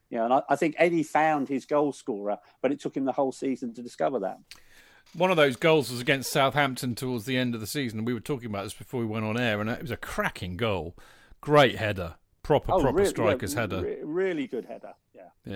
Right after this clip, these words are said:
Speaker 1: Yeah,
Speaker 2: he's a
Speaker 1: but
Speaker 2: good player, Jock.
Speaker 1: I, no, that's, that's the thing. That's the point I was asking about. You know, if you ask who's the better footballer,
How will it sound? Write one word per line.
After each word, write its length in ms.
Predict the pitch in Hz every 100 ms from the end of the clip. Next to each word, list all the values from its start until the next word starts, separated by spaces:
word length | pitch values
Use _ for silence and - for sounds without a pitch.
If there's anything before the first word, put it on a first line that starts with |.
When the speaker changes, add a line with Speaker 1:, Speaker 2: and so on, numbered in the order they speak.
| 90
Speaker 1:
Yeah, 40 | -
Speaker 2:
he's 120 | 147
a 40 |
Speaker 1:
but 60 | 185
Speaker 2:
good 140 | 208 -
player, 260 | 214 190
Jock. 340 | 123 113 131 - _ _ -
Speaker 1:
I, 200 | 226 -
no, 180 | 269 262
that's, 160 | 233 - 220
that's 180 | 233 -
the 60 |
thing. 140 | 196 208
That's 140 | 196
the 60 | 180
point 260 | - 208
I 40 | 180
was 120 | 160
asking 300 | 175 170 156
about. 320 | 143 147 139 _
You 140 | 156 139
know, 60 |
if 200 | 127 143
you 120 | 156 156
ask 180 | 147 -
who's 140 | 139
the 60 | 131
better 200 | 143 -
footballer, 600 | 170 - 165 151 139